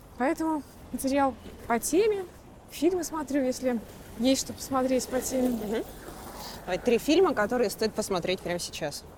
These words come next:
Speaker 1: М, вот хороший вопрос. Надо посмотреть обязательно, я считаю. Сериал «Звоните Ди Каприо». Это прекрасный сериал. Я его нежно полюбила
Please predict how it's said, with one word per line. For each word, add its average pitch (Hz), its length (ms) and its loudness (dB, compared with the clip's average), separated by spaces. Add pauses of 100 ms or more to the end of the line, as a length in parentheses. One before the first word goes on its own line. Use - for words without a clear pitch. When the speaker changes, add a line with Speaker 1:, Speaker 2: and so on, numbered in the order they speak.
(100)
Speaker 1:
М, 302 600 4 (1040)
вот 220 120 -2
хороший 370 420 2
вопрос. 214 460 -4 (260)
Надо 370 240 6
посмотреть 330 560 6
обязательно, 247 800 4
я 208 60 0
считаю. 208 500 -4 (240)
Сериал 254 400 6
«Звоните 233 460 4
Ди 196 120 2
Каприо». 208 500 0 (540)
Это 233 140 0
прекрасный 214 560 2
сериал. 190 400 -2 (580)
Я 233 340 8
его 220 520 6 (580)
нежно 233 300 8
полюбила 220 500 4